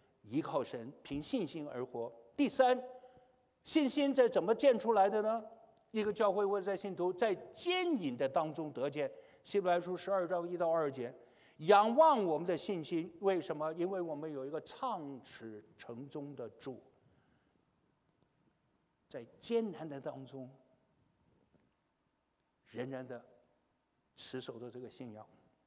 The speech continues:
在我来之前的时候，这个我不知道教会的祷告会的情况是啥，那只能够就是说在这个，这个单上啊看到。那我从一些弟兄姐妹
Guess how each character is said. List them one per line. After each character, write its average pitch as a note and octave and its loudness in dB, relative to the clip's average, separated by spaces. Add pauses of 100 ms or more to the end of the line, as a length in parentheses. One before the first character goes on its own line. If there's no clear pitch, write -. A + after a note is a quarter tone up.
(1200)
在 D3 0
我 C3 -2
来 B2 -4
之 C#3 -8
前 C3 -8
的 C#3 -4
时 - -14
候， A#2+ -8 (880)
这 C3 -14
个 B2 -12
我 A2+ -6
不 C#3+ -8
知 C#3+ -8
道 C#3+ -2
教 D3 -6
会 C#3 -8
的 C3 -8
祷 A2 -8
告 C#3 -8
会 F#3 -6
的 D3 -6
情 - -18
况 - -16
是 - -20
啥， - -20 (1400)
那 C3 -14
只 - -8
能 C3+ -6
够 C#3+ 0
就 C3 -6
是 B2 -8
说 C3 -4
在 C3 -4
这 C3+ -6
个， A#2+ -6 (640)
这 C#3 -12
个 A#2+ -12
单 B2+ -8
上 B2 -12 (260)
啊 - -20
看 A#2 -16
到。 A2+ -20 (1500)
那 B2+ -12
我 B2 -8
从 C#3 -10
一 D3 -8
些 C#3+ -6
弟 E3 -8
兄 D#3 -10
姐 C3 -8
妹 B2+ -10